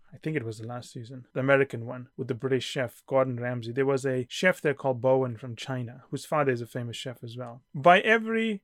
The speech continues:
conventional Western measure of confidence, Bowen lacks confidence. The way he stands, the way he manages his eyes, he looks down.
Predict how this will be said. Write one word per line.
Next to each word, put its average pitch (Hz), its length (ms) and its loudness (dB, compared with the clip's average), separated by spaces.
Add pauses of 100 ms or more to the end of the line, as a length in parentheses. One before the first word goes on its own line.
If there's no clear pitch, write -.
(200)
conventional 175 1000 0 (200)
Western 147 640 0
measure 131 300 2
of 120 160 -8
confidence, 127 840 -8
Bowen 147 580 6
lacks 139 460 0
confidence. 120 760 -14
The 139 100 2
way 160 180 4
he 160 140 -4
stands, 143 800 -4
the 143 220 6
way 165 260 6
he 139 460 -2
manages 135 500 2
his 127 220 -6
eyes, 139 260 4
he 143 80 -2
looks 135 260 0
down. 139 480 2